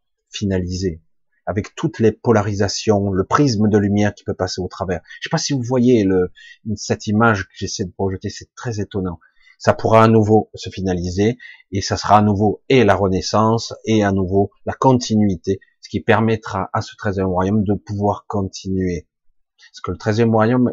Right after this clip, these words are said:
actuellement, est en déséquilibre. Voilà. Là, c'est du costaud, hein. Je, je sais, c'est, c'est très, très spécial. Euh, je sais, j'ai du mal à le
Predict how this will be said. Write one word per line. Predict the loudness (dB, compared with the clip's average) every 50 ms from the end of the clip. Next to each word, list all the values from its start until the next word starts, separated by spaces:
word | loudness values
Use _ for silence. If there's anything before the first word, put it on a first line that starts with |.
| -2 -4
actuellement, | -6 -6 -6 -4 -4 -2 -2 0 0 0 0 0
est | -2 -2 -4 -8 _ _ _ _ _ _ _ _ _
en | -10 -8 -4
déséquilibre. | -2 -2 -2 -2 -2 -4 -6 -6 -4 -4 -4 -4 -6 -10 -14 _ _ _ _ _ -20 _ _ _ _ _ _ _ _ _ _ _ _ _ _ _ _ _ _ _ _ _ _ _ _ _ _ _ _ -20 -20 -20 -20 -20 -20 -20 -20 -18 _ -14 -14 -12
Voilà. | -12 -12 -12 -12 -14 -18 _ _ -20 -20 -20 -20 -20 -20 -20 -20 -20 -20 -20 -20 -20 -20 -20 _ _ _ _ _ _ _ _ _ -2
Là, | -2 -2
c'est | -2 -2 -6
du | -6 -4
costaud, | -4 -6 -4 -2 -2 0 0 0
hein. | -2 -2 -4 -4
Je, | -6 -6 -6
je | -6 -6 -6
sais, | -4 -2 -2 -2
c'est, | 0 0 0 2 2 2
c'est | 0 -4 -10 -12 -12 -10
très, | -6 0 2 2 2
très | 2 0 -2 -2
spécial. | -4 -6 -10 -10 -10 -4 2 4 6 6 6 6 4
Euh, | 4 2 0 -2 -4 -6 -8 -10 -14 _ _ _ _ _ _ _ _ _
je | -14 -10
sais, | -6 -4 -2 0 0 2 2 2 2 2 0 -2 -4 -4
j'ai | -2 -2 0
du | 0 2 2
mal | 4 6 6 6 6 6
à |
le | 4 4 2 2 0 -2 -4 -8